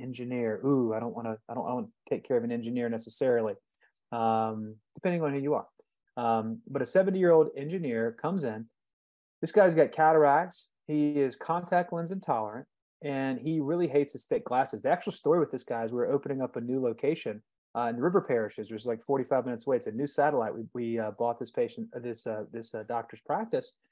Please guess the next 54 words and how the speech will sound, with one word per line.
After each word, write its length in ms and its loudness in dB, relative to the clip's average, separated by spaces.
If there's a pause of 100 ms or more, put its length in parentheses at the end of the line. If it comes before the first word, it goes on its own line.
(220)
and 120 -4
this 140 0
guy 160 6
was 140 8
at 100 6
our 100 6
welcome 540 0
event, 420 -8
right? 300 0 (340)
And 120 -4
he's 80 -4
like, 160 2
"Man, 180 0
I 40 -2
have 180 -4
these 160 -6
huge 320 -2
Coke 240 4
bottle 180 2
glasses. 340 2
I 40 -8
can't 180 -4
wear 100 -2
contacts, 600 -2
and 160 -8 (340)
no 160 2
one 240 2
can 180 -4
ever 160 -2
do 140 -2
anything 260 -4
for 140 2
me. 100 -2
I've 60 0
been 160 -4
told 340 0 (140)
there's 300 -8
nothing 220 2
that 100 -6
can 120 -6
be 80 -2
done." 300 2
I'm 100 -10
like, 120 -10 (200)
"Ah, 380 4
you 100 -6
need 140 -4
to 80 -4
come 180 0
see 220 -2
me." 240 -2 (300)
Uh, 420 -2 (300)
you 80 -6
know, 260 -8